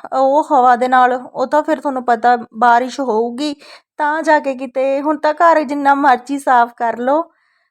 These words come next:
ਅਹ, ਬਿਲਕੁਲ ਵੀ ਨਹੀਂ ਲੱਗਦਾ ਹੈਗਾ ਵੀ ਆਪਾਂ ਨੇ ਘਰ ਸਾਫ਼ ਕੀਤਾ ਹੋਇਆ, ਹੈ ਨਾ। ਆਏ ਗੰਦਾ ਗੰਦਾ ਘਰ, ਆਏ ਰੁੱਖਾ ਰੁੱਖਾ ਜਿਹਾ ਘਰ ਲੱਗੀ ਜਾਂਦਾ ਏ। ਤੇ ਹਜੇ ਤਾਂ ਬਿਲਕੁਲ ਵੀ ਘਰ ਕੰਮ ਕਰੇ ਹੋਇਆਂ 'ਚ ਸਫਾਈ ਨਹੀਂ ਆਉਂਦੀ ਹੈਗੀ।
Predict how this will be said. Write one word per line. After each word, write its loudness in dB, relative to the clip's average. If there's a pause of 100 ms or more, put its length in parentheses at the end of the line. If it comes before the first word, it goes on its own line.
(160)
ਅਹ, 0
ਬਿਲਕੁਲ 0
ਵੀ -2
ਨਹੀਂ -4
ਲੱਗਦਾ 2
ਹੈਗਾ 2
ਵੀ -2
ਆਪਾਂ -2
ਨੇ -2
ਘਰ 0
ਸਾਫ਼ 0
ਕੀਤਾ -6
ਹੋਇਆ, 0
ਹੈ -4
ਨਾ। -4 (380)
ਆਏ -2
ਗੰਦਾ 0
ਗੰਦਾ 0
ਘਰ, 2
ਆਏ 4
ਰੁੱਖਾ -4
ਰੁੱਖਾ -2
ਜਿਹਾ 2
ਘਰ 4
ਲੱਗੀ -6
ਜਾਂਦਾ 2
ਏ। 2 (640)
ਤੇ -2
ਹਜੇ 2
ਤਾਂ 0
ਬਿਲਕੁਲ -4
ਵੀ -4
ਘਰ 2
ਕੰਮ 0
ਕਰੇ 2
ਹੋਇਆਂ 2
'ਚ -6
ਸਫਾਈ -4
ਨਹੀਂ -4
ਆਉਂਦੀ -2
ਹੈਗੀ। -2